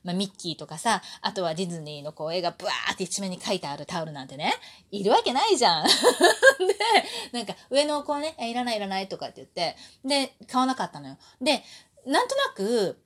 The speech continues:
上の子って大きい気がするの。だから、その当時ね、振り返ってみれば、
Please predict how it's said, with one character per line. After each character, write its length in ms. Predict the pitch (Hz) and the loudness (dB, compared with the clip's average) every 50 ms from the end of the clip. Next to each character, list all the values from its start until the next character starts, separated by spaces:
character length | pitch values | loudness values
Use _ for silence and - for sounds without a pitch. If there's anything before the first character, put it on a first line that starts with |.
| _ _ _ _ _ | _ _ _ _ _
上 220 | - 277 285 339 381 | -4 0 2 2 2
の 160 | 427 453 403 | 2 0 -2
子 140 | 415 - 392 | 2 0 0
っ 20 | |
て 520 | 381 - _ - - 339 339 202 - - _ _ - | 0 -2 _ -6 -2 2 2 2 2 -2 _ _ 0
大 240 | 269 330 370 415 | 2 2 2 2
き 240 | 403 - - - 370 339 | 0 -2 -6 -2 -2 -2
い 40 | - | -2
気 140 | - 180 156 | -4 -10 -10
が 100 | 147 127 | -10 -10
す 140 | - - 160 | -10 -12 -12
る 100 | 143 135 | -12 -12
の。 120 | 135 - _ _ _ _ _ _ _ _ - | -14 -16 _ _ _ _ _ _ _ _ -10
だ 120 | 185 190 | -10 -10
か 120 | - 180 | -8 -6
ら、 280 | 175 180 196 190 185 185 | -4 -2 0 0 0 -2
そ 100 | - 247 | -2 -4
の 80 | 247 254 | -4 -4
当 220 | - 330 349 339 | -2 -2 -2 -2
時 100 | 339 220 | -2 -2
ね、 100 | 175 170 | -6 -6
振 80 | 170 220 | -6 -6
り 100 | 262 269 | -8 -4
返 180 | - 349 359 349 | -2 -2 -2 -2
っ 20 | |
て 120 | 349 240 | -4 -6
み 80 | 202 202 | -8 -6
れ 100 | 185 170 | -6 -6
ば、 380 | 156 165 180 220 240 214 175 - | -6 -4 0 2 2 2 2 0